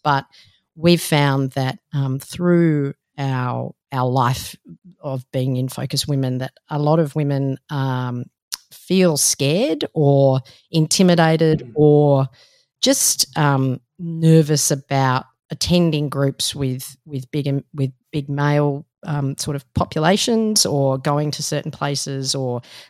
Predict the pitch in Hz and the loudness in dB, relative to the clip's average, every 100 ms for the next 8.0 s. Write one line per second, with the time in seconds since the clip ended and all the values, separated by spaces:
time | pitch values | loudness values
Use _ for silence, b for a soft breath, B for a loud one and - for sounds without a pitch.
0 | - - 156 151 - 147 143 143 135 123 | -6 2 2 2 -2 -4 -4 -2 -2 -4
1 | 135 127 160 170 165 165 147 131 170 214 | -6 -6 0 2 4 4 2 0 2 2
2 | 339 349 226 175 139 139 185 135 - - | 2 0 0 -2 -4 -4 -4 -6 -12 -6
3 | 160 190 247 - 196 139 123 127 135 165 | 0 0 0 -2 -2 0 -2 -4 -4 -2
4 | 131 113 107 _ - 131 208 262 _ _ | -4 -6 -12 _ -10 -6 -6 -8 _ _
5 | - 156 147 139 139 143 _ - 180 196 | -2 2 2 2 -2 -4 _ -8 -4 -2
6 | 202 190 - 208 262 262 196 175 151 139 | -2 -4 -8 -6 -2 0 2 2 2 -2
7 | - 147 139 135 143 139 135 131 135 127 | -2 0 0 -2 -2 -2 -2 -4 -4 -6